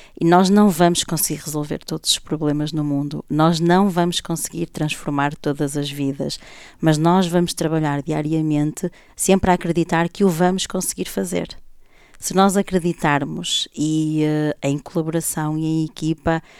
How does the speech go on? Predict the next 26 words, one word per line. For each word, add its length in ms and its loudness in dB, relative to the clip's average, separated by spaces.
nós 600 2
não 160 6
vou 160 4
dizer 340 2
facilmente, 1000 -2
porque 200 -8
não 220 2
é 80 0
fácil, 580 -4
mas 760 2
conseguiremos 680 -2
aqui 240 -8
ter, 400 -2
eh, 140 -2
sem 240 -4
dúvida, 560 -2
o, 260 0
hum, 320 0
o 100 2
devido 540 2
retorno 960 4
de 240 -2
todo 540 4
o 40 4
nosso 800 0
empenho, 640 0